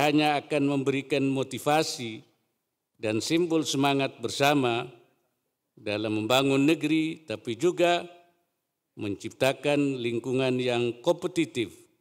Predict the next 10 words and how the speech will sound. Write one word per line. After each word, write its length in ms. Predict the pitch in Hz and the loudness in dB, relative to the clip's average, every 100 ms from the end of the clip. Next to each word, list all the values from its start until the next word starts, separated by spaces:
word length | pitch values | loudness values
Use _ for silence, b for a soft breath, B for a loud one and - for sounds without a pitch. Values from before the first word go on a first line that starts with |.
| _ _ _ _ _ | _ _ _ _ _
dan 240 | _ 107 104 - | _ -4 -4 0
positif 640 | 185 185 185 - 139 - - _ _ _ _ _ _ _ | 0 2 -2 0 -2 -2 -12 _ _ _ _ _ _ _
bagi 240 | 110 104 | -8 0
masyarakat 800 | 113 113 143 139 156 156 147 139 | 0 2 2 2 2 2 0 0
dalam 240 | 135 120 113 | -4 -4 0
menyongsong 640 | 113 131 127 - 120 127 | 0 2 0 0 -2 -2
Indonesia 560 | 117 110 104 95 110 104 | -4 -4 -4 -6 -6 -6
Emas 480 | 110 143 151 - - _ _ _ _ _ _ _ | -4 -2 -4 -10 -20 _ _ _ _ _ _ _
dua 240 | 104 104 | -2 0
ribu 480 | 101 104 92 98 95 | 0 -4 -8 -10 -10